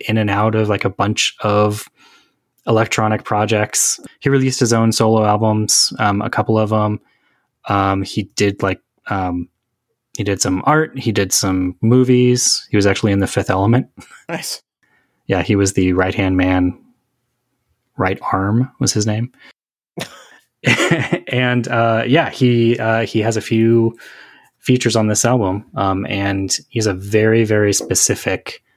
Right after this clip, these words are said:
Speaker 1: voice. It's kind of like a, um, like a gravelly sort of, um, you would, you, his voice sounds like it is digitally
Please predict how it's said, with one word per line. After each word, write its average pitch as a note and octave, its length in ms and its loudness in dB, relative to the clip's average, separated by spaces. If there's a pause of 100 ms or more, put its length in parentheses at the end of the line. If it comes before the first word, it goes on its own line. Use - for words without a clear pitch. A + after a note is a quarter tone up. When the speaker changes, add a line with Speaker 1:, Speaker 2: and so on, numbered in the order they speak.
(160)
Speaker 1:
voice. F#2 500 -4
It's F2+ 100 -4
kind F#2+ 200 -4
of F#2+ 140 -4
like F2+ 200 -6
a, F2 420 -4
um, F2+ 340 -6 (340)
like F#2+ 160 -8
a F#2+ 60 -4
gravelly F#2 600 -2
sort F2+ 360 -2
of, E2+ 600 -8
um, F2+ 420 -8 (240)
you C3 280 4
would, B2+ 200 0
you, B2+ 320 0 (300)
his C#3+ 400 0
voice A#2+ 500 2 (140)
sounds G#2 640 0
like G2 380 -2
it G2+ 160 -2
is F#2 160 -4
digitally G2+ 500 0